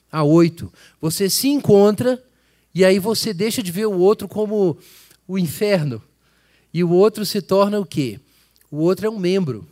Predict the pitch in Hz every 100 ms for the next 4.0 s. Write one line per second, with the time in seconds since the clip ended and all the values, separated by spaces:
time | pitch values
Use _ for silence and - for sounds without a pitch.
0 | _ _ _ _ _ _ _ _ _ _
1 | _ _ - 151 196 233 190 170 160 131
2 | 175 190 190 208 170 160 123 151 - 170
3 | 170 165 156 143 - 135 - 175 202